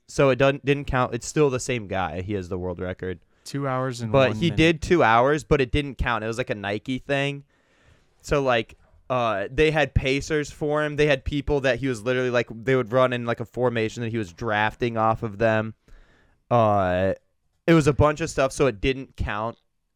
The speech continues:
Speaker 1: as a real world record 'cause they
Speaker 2: Yeah.
Speaker 1: kinda cheated, but he still fucking ran it in two hours,
Speaker 2: Yeah.
Speaker 1: dude. Which
Speaker 2: This
Speaker 1: is
Speaker 2: is even crazier,
Speaker 1: insane.
Speaker 2: dude. Dude, two hours seems fast, but then when you, like, narrow it
Speaker 1: Yeah.
Speaker 2: down to the pace,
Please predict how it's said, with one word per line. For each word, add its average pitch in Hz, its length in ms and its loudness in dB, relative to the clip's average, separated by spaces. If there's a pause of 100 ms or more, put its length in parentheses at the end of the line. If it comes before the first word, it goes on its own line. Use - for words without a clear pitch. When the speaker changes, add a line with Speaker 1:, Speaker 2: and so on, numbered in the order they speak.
(580)
Speaker 1:
as 110 240 -2
a 117 80 0
real 107 300 0
world 101 260 -2
record 117 520 -4 (160)
'cause 123 140 -10
they 135 120 2
Speaker 2:
Yeah. 143 120 2
Speaker 1:
kinda 131 240 2 (320)
cheated, 127 460 -4
but 180 120 4
he 180 60 0
still 233 220 2
fucking 202 380 -4
ran 139 340 -4
it 101 120 -14
in 107 100 -20
two 135 240 -6
hours, 110 340 -2
Speaker 2:
Yeah. 127 240 -2
Speaker 1:
dude. 98 200 -10 (560)
Which 160 140 2
Speaker 2:
This 170 120 6
Speaker 1:
is 175 180 2
Speaker 2:
is 180 60 2
even 185 200 4
crazier, 135 500 2
Speaker 1:
insane. 139 180 -6
Speaker 2:
dude. 104 320 -12
Dude, 131 240 0
two 180 240 4
hours 160 560 2
seems 143 360 -4
fast, 120 400 -2
but 127 120 -6
then 135 100 -2
when 131 100 -2
you, 123 140 -2
like, 107 300 -6
narrow 123 200 0
it 143 60 8
Speaker 1:
Yeah. 120 120 6
Speaker 2:
down 123 140 0
to 127 60 -2
the 120 100 -2
pace, 117 420 -4